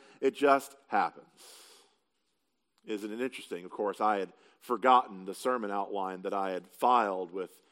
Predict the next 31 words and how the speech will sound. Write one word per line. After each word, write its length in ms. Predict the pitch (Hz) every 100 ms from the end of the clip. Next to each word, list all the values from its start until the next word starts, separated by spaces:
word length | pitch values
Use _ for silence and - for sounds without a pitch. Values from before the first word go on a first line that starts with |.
| _
Colin 500 | - 127 123 107 92
and 140 | 90 92
Laura 380 | 107 131 110 92
before 320 | - - 101
I 120 | 92
went 220 | 104 117
on 120 | 101
vacation. 680 | 92 87 123 123 - 87 80 _ _ _ _ -
It 160 | 127
happens. 480 | 123 104 87 82 85
I'm 80 | 87
sorry. 400 | - 101 90 85
I 80 | 87
hate 160 | 101
to 80 | 101
disappoint 460 | 95 - - 87 73
you. 140 | 80 _ _ _ _ _ _ _ _ _ _ _ _ _ _ _ _ _
And 80 | 107
I 20 |
looked 240 | 110 175 120
back. 280 | 170 185
I 20 | 143
was 80 |
like, 140 | 143 117
"What 220 | 180 254
are 160 | 175 226
we 160 | 180 139 - _
talking 380 | - 214 233 160
about 240 | 123 127
this 180 | 135 151
Sunday?" 580 | - 254 175 87 73 67